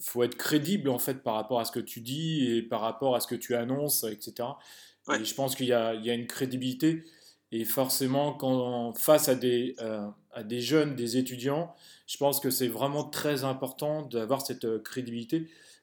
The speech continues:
Speaker 1: parce que tu, euh, te rep-, t'es quand même un référent, tu représentes, euh, une, pas, pas une entité, <laughs> mais, euh, t'es quand même un référent, quoi, par rapport à eux et c'est, euh, c'est important de leur donner des, aussi des vraies valeurs et de, de leur expliquer des,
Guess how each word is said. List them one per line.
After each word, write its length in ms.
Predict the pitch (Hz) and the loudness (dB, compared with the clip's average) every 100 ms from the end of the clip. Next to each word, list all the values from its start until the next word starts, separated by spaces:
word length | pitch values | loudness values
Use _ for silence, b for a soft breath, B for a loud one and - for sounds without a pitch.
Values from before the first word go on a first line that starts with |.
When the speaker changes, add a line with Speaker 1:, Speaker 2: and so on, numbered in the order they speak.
| - | -8
Speaker 1:
parce 140 | 110 | -4
que 80 | - | -4
tu, 440 | - - 131 120 | -4 -4 -2 0
euh, 160 | 120 107 | 2 0
te 160 | 107 120 | -2 -8
rep-, 340 | - 135 - | -8 -14 -4
t'es 140 | 131 | -4
quand 100 | 120 | 2
même 160 | 135 143 | 2 4
un 100 | 123 | 2
référent, 640 | 120 135 135 147 156 170 | 4 2 2 0 0 -2
tu 140 | 165 - | -2 -8
représentes, 540 | - 127 123 131 131 110 101 b b b b b | -2 -2 0 -4 -4 -6 -6 b b b b b
euh, 520 | 107 104 101 101 104 107 | -6 -2 0 -2 -2 -2
une, 380 | 104 107 107 - _ | -2 -4 -6 -10 _
pas, 160 | 123 113 | 0 0
pas 220 | - 127 | 2 2
une 160 | 127 | 2
entité, 580 | 123 123 156 - - 208 | -2 -2 -4 -2 4 4
<laughs> 80 | 185 | 4
mais, 260 | 147 135 127 | 4 4 4
euh, 60 | - B B B B | 2 B B B B
t'es 140 | - 131 | -2 2
quand 100 | 139 | 2
même 160 | 156 | 4
un 120 | 135 | 4
référent, 500 | 120 127 127 147 170 | 4 4 2 0 0
quoi, 220 | 151 123 117 | 0 0 0
par 100 | 117 | 0
rapport 300 | 113 123 113 | 2 0 2
à 100 | 113 | 2
eux 320 | 135 170 165 127 | 4 4 6 4
et 80 | 117 | 2
c'est, 300 | - 113 110 | 0 0 0
euh, 160 | 107 | 0
c'est 140 | 104 113 | -2 -6
important 420 | 107 113 - 143 | -6 -8 -4 -2
de 80 | 123 | 0
leur 160 | 110 | -2
donner 220 | 110 123 | -2 -2
des, 240 | 131 113 101 - B B B B | -2 -2 -4 -8 B B B B
aussi 320 | 123 113 - 143 | -6 -4 -4 -4
des 180 | 127 | -2
vraies 240 | 113 110 131 | -2 2 4
valeurs 460 | 127 127 147 151 | 6 4 4 2
et 80 | 123 | -2
de, 320 | 113 117 107 | 0 0 0
de 100 | 107 | -2
leur 160 | 110 110 | -4 -4
expliquer 480 | 107 - 110 135 131 | -6 -10 -4 -2 0
des, 220 | 113 104 | -2 -6